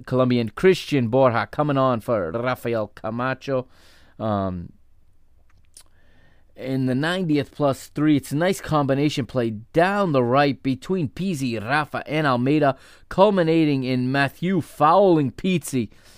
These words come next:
as the center back loses his mind with that call, and the yellow card for dissent is shown to Mathieu. Grimaldo will cross on the free kick,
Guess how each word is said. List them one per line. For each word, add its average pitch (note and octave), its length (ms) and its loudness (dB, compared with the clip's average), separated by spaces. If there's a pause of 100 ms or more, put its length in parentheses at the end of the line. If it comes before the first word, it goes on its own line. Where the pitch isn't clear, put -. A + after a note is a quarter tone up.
(240)
as B2 240 2
the A#2+ 100 -6
center E3+ 360 0
back C3 360 2
loses D3 640 0
his A2 240 -4
mind C3+ 540 0
with A#2 200 -4
that G#2+ 200 -2
call, A2 400 0 (340)
and A#2 500 0
the A#2 80 0
yellow D3+ 340 2
card C#3+ 260 2
for C3+ 100 -4
dissent B2 460 -2
is B2 180 -4
shown D3+ 460 0
to C3 120 -6
Mathieu. A#2+ 500 -2 (1900)
Grimaldo D#3 520 6
will C#3+ 180 6
cross D#3 480 4
on C3+ 220 0
the B2+ 80 -2
free E3+ 240 0
kick, D3 240 -4